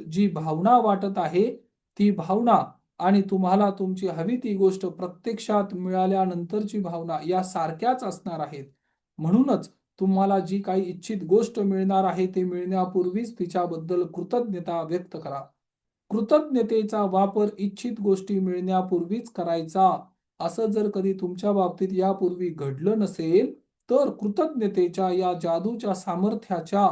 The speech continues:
नव्या रूपाचा शोध तुम्हाला आता लागला आहे. एका धर्मग्रंथामध्ये नेमकं हेच शब्द दिलेले आहेत,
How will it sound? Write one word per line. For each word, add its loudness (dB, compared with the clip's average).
नव्या 2
रूपाचा 0
शोध 6
तुम्हाला -2
आता -2
लागला 0
आहे. -4
एका 2
धर्मग्रंथामध्ये 2
नेमकं -2
हेच -2
शब्द -2
दिलेले 2
आहेत, 2